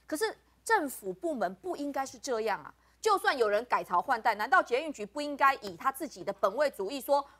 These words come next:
，“我要要求我的捷运安全吗？我要要求我的捷运不受到其他工程的影响吗？”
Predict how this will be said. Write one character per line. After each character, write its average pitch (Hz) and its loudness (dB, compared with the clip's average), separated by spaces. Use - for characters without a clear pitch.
，“我 247 6
要 392 8
要 381 6
求 - 4
我 247 4
的 269 0
捷 262 2
运 330 -2
安 349 4
全 - 2
吗？ 302 6
我 294 6
要 415 10
要 440 8
求 349 6
我 277 6
的 285 4
捷 285 4
运 381 2
不 320 -4
受 381 6
到 381 6
其 294 0
他 370 6
工 392 4
程 370 -2
的 254 -4
影 262 -8
响 220 4
吗？” 254 4